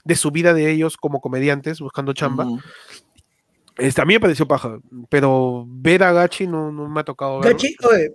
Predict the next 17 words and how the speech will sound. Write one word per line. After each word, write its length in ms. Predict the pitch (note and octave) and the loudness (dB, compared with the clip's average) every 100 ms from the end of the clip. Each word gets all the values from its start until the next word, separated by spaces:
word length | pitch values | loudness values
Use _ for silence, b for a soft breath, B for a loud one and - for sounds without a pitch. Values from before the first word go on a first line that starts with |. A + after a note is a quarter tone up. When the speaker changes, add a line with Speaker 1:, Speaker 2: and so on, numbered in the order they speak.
| - | -8
Speaker 3:
Pechi, 240 | A3 E3+ | -6 -2
Gachi 300 | D#3+ A3 B3+ | -2 -2 -4
fue 200 | - B3 | -2 -2
nuestra, 540 | A#3+ B3 - D#3+ C3+ | -2 -8 -6 -6 -6
nuestra 240 | B2 A#2+ C3 | -10 -12 -12
jurado 520 | B2+ D3 A3 A3+ B3+ | -6 -2 -2 -2 -4
esa 180 | A3 F#3+ | -6 -8
vez 140 | G3+ | -6
en 80 | A3 | -6
el 80 | G#3+ | -6
concurso, 420 | D3+ C3 A3 G#3 | -8 -8 -8 -6
creo. 260 | G3 A#3 A4+ - b b _ _ - _ _ | -6 -6 -8 -14 b b _ _ -20 _ _
Speaker 2:
Gachi 460 | C3+ C#3 D3+ - G#3+ | -2 0 0 -2 -2
no, 460 | D3 D3+ E3 B2 | 0 2 2 0
a, 140 | A2+ B2+ C3+ | 0 0 0
a 100 | B2+ | 0
nosotros 840 | B2+ D#3+ E3+ E3 - - - - | 2 2 2 2 0 -4 -6 -10